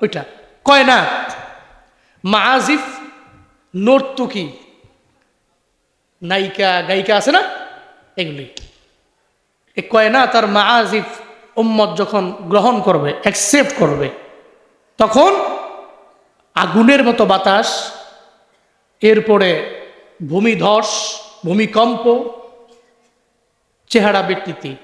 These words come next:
এই সমস্ত বালার অপেক্ষা তোমরা করো।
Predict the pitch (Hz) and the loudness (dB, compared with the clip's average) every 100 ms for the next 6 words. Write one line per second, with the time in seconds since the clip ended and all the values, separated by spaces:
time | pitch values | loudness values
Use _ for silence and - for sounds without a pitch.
0 | _ - 190 220 214 - - 190 156 170 | _ -6 -4 -2 -4 -6 -6 -6 0 0
1 | 175 196 196 185 262 - - 208 190 160 | 2 -2 -2 -6 -6 -8 -8 -6 -4 -4
2 | - 170 135 | -4 -6 -6